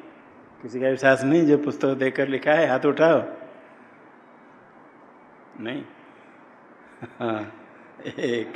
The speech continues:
ठीक है। और भी है, कम से कम सासु बोलने के हाथ उठाओ, कोई पर-, दंड नहीं मिलेगा। पुस्तक देख कर लिखने वाले और दो तीन है, तीन,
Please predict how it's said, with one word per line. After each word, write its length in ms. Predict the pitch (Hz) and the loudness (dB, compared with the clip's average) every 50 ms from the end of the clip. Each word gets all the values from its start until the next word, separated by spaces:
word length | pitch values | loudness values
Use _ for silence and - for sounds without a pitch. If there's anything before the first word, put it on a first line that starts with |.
| - - - | -16 -14 -6
ठीक 420 | - 139 123 117 - 120 - - - | -2 -2 -2 -2 -2 -6 -10 -8 -8
है। 100 | - - - - - - - - - - - - - - - - - 156 - - - - - - - - - - - | -8 -8 -8 -12 -18 -20 -20 -20 -20 -20 -20 -20 -20 -20 -20 -12 -8 -8 -8 -8 -10 -18 -20 -20 -20 -20 -18 -12 -6
और 220 | - 123 139 147 156 | -4 -2 0 0 0
भी 160 | 151 151 135 | 0 0 0
है, 380 | 120 120 139 156 131 104 98 - - - - - - - - - - 160 - - - 117 - - - - - - - - - - | 0 0 -2 -4 -4 -6 -10 -14 -18 -20 -20 -20 -20 -20 -10 -6 -6 -6 -6 -6 -12 -16 -18 -20 -20 -20 -20 -20 -20 -16 -8 -4
कम 180 | 131 131 139 | -2 -2 -2
से 160 | 135 151 151 | -2 -2 -2
कम 200 | 143 156 151 151 | -2 0 -2 -2
सासु 340 | 143 147 - 139 135 147 151 | -2 0 0 0 0 0 -2
बोलने 240 | 147 156 156 156 151 | -2 0 0 2 2
के 40 | 147 | 2
हाथ 140 | 139 135 131 | 0 0 -2
उठाओ, 320 | 143 131 - 156 170 175 | -2 -4 -4 -2 -4 -2
कोई 200 | 170 170 151 151 | -4 -4 -6 -4
पर-, 320 | 127 135 131 131 123 113 | -2 0 0 0 0 -2
दंड 200 | 123 123 127 123 | -6 -6 -4 -4
नहीं 260 | 131 131 123 123 135 151 | -4 -4 -4 -4 -4 -6
मिलेगा। 320 | 147 123 110 104 98 95 101 - - - - - - - - - - - - - - - | -6 -6 -6 -8 -10 -12 -14 -18 -20 -20 -20 -20 -20 -20 -20 -20 -20 -20 -20 -20 -10 -6
पुस्तक 300 | 135 123 - - 143 139 | -6 -6 -2 -2 -2 0
देख 220 | 139 147 143 143 | 0 0 0 0
कर 140 | 151 156 151 | 0 0 0
लिखने 380 | 147 143 143 143 - 139 147 147 | 0 0 -2 -2 -2 -4 -4 -2
वाले 220 | 147 147 147 151 | 0 0 2 2
और 120 | 151 143 139 | 2 2 2
दो 180 | 131 143 143 | 0 0 0
तीन 280 | 139 139 139 135 127 123 | 0 0 -2 -2 -2 -2
है, 380 | 107 110 117 107 - - - - - - - - - - - - - - - - - - - - - | -4 -6 -6 -8 -8 -12 -18 -20 -20 -20 -20 -20 -20 -20 -20 -20 -20 -20 -20 -20 -20 -20 -20 -16 -8
तीन, 220 | - 127 127 127 | -6 -4 -4 -4